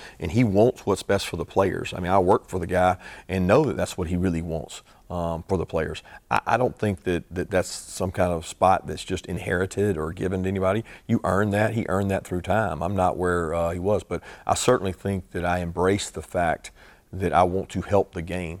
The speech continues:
Look, this sport has been really good to me in my life. I grew up a high school coach's son. Football was good to my family. I'm, I'm in college now. Football's been good to my family. Football is good for young men to play. They grow. I've seen kids get opportunities they would have never gotten before,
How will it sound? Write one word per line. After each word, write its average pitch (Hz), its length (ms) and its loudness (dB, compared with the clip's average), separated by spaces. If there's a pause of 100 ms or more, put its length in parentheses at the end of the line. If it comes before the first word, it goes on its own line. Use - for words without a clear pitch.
Look, - 180 -2
this 135 140 4
sport 110 320 4
has 90 100 0
been 90 160 -2
really 90 220 2
good 90 180 0
to 95 100 -12
me 92 140 0
in 87 60 -4
my 82 100 -2
life. 85 260 0
I - 60 -8
grew 98 180 2
up - 120 2
a - 60 -2
high 98 120 0
school 92 240 -4
coach's - 400 -2 (180)
son. 110 480 2 (200)
Football 101 340 6
was 92 120 2
good 101 200 2
to 87 60 -6
my 90 160 0
family. 87 400 -2 (240)
I'm, 95 200 2
I'm 92 200 2
in 90 160 0 (100)
college 107 400 2
now. 104 300 2 (200)
Football's 98 420 4
been 95 180 -2
good 92 160 2
to 92 80 -6
my 87 120 0
family. 87 480 -2
Football 92 460 4
is 87 160 -4
good 92 260 0
for - 160 -6
young 90 300 -2
men 90 220 -4
to - 100 -14
play. 87 420 -2 (200)
They 92 160 2
grow. 90 420 4
I've 92 160 4
seen 101 240 -2
kids 95 300 -2
get 92 160 -2
opportunities 95 640 0 (220)
they 101 100 2
would 95 100 2
have 85 140 0
never 117 440 6
gotten 101 360 2
before, 90 500 2